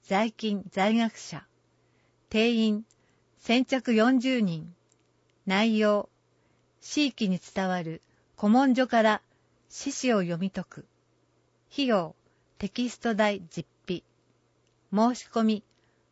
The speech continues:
五月六日から、ウェブ申し込み、または電話で、文化財資料館。電話、六三四の三四三三。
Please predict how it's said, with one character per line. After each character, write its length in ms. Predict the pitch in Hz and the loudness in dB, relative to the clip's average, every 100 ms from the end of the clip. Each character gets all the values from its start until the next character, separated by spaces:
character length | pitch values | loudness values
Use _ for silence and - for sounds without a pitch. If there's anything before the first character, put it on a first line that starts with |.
| _ | _
五 120 | - 269 | -2 2
月 260 | 269 208 | 2 0
六 140 | 175 196 | 0 0
日 280 | 220 226 | 0 -2
か 140 | 208 202 | -2 -2
ら、 200 | 196 - _ _ _ _ - | -2 -4 _ _ _ _ 0
ウ 20 | |
ェ 160 | 220 254 | 2 4
ブ 120 | 262 | 4
申 260 | 240 240 240 | 4 4 0
し 80 | - | -6
込 160 | 226 | -2
み、 220 | 220 214 - _ _ _ | 0 -2 -6 _ _ _
ま 140 | 190 196 | -6 0
た 180 | 277 269 | 4 4
は 160 | 220 | 4
電 280 | 165 185 202 | 2 0 0
話 160 | 202 190 | -2 0
で、 200 | 185 - _ _ _ _ _ - | -2 -4 _ _ _ _ _ -2
文 200 | 233 269 | 0 2
化 200 | 254 226 | 2 4
財 240 | 247 247 | 4 2
資 180 | - 220 | 0 0
料 240 | 233 220 | 0 0
館。 260 | - 165 151 151 _ _ _ _ _ _ _ _ | -4 -12 -14 -18 _ _ _ _ _ _ _ _
電 300 | 190 208 214 | 0 2 2
話、 200 | 202 196 - _ _ - | 2 0 -4 _ _ -2
六 240 | 202 - | -2 -2
三 400 | - 302 285 233 | 0 4 4 4
四 340 | 202 240 214 175 | 2 2 2 0
の 220 | 170 - _ _ _ | -6 -10 _ _ _
三 420 | _ - 247 285 269 | _ 0 2 4 4
四 260 | 277 226 | 4 4
三 280 | - 190 202 | 0 -2 -4
三。 380 | - 190 165 | -4 -6 -6